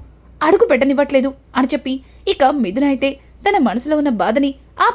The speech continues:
పెద్దావిడికి చెప్పడంతో ఆ పెద్దావిడ తల మీద నిమురుతూ, "చూడు, నీ భర్తకి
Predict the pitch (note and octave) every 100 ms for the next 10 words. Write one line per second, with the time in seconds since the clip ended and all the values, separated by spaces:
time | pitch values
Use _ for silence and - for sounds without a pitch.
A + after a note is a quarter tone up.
0 | E4 G#3 D4 D4 C#4+ B3+ C#4+ D4+ C4+ C#4
1 | C#4 - - A3+ A3 G3 F#3+ C4 C#4 C4+
2 | - - - - F4 A4 A4 F#4 C4+ D4+
3 | D4 C4+ - - _ - B3 B3 B3+ -
4 | - - - A3+ G3 F#3+ F#3+ - C4+ C#4